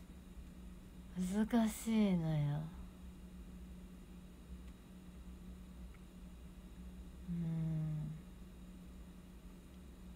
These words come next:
でももう、うちはもう、「ダジャハオ」って言っとくわ、みんなに。<laughs> 中国はこれでいくわ。「ダジャハオ」って。もしって。エーケービーじゃなくな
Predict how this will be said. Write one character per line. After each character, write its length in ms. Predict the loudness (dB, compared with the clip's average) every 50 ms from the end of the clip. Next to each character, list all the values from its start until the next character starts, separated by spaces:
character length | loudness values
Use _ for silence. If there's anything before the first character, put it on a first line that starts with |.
| -10 -10 -12 -12 -12 -12 0 6
で 80 | 8 10
も 80 | 12 12
も 220 | 12 12 12 12
う、 40 | 10
う 40 | 8
ち 140 | 8 12 12
は 100 | 12 12
も 140 | 10 8
う、 60 | 8 12
「ダ 160 | 12 12 12 12
ジ 80 | 12
ャ 100 | 12 12
ハ 300 | 12 12 12 12 12 12
オ」 40 | 12 12
っ 40 | 12
て 80 | 12 8
言 80 | 8
っ 20 | 8
と 140 | 6 8
く 80 | 12 12
わ、 100 | 12 12
み 120 | 12 10
ん 80 | 10 10
な 120 | 10 10
に。 160 | 10 8 4 0 -4 4 12
<laughs> 60 | 12 12 12 12 12 12 12 12 12 12 12 12 12 12 12 12 12 12 12 12 12 12 12 12 10 6 2 2 0 0 2 0 0 0 2 -2 -2 0 0 -2 -2 -4 -2 8
中 220 | 10 10 10 10 12
国 140 | 12 12
は 60 | 12 12
こ 140 | 12 12
れ 100 | 12 12
で 80 | 12 12
い 80 | 12 12
く 120 | 12 12
わ。 180 | 12 12 12 12 6 0 -2 -2 -6 -8 -10 -12 -10 -10 -8 -6 -6 -8 -8 4 12
「ダ 200 | 12 12 12 12
ジ 80 | 12 12
ャ 120 | 12 12
ハ 420 | 12 12 12 12 12 12 12 12 12
オ」 40 | 12
っ 20 | 12
て。 220 | 8 4 4 4 2 -4 -6 -6 -6 -6 -8 -10 -10 -10 -10 -10 -10 -12 -10 -12 -12 -12 -12 -12 -10 -4 2
も 160 | 6 8 8
し 360 | 8 6 6 8 12 12 12 12
っ 60 | 10
て。 200 | 8 4 4 4 -2 -10 -10 -10 -10 -10 -10 -10 -8 -8 4 12
エ 80 | 12 12
ー 80 | 12 12
ケ 180 | 12 12 12 12
ー 40 | 12
ビ 140 | 12 12
ー 20 | 12
じ 80 | 12
ゃ 20 | 10
な 120 | 10 10
く 100 | 10 12
な 160 | 12 12 12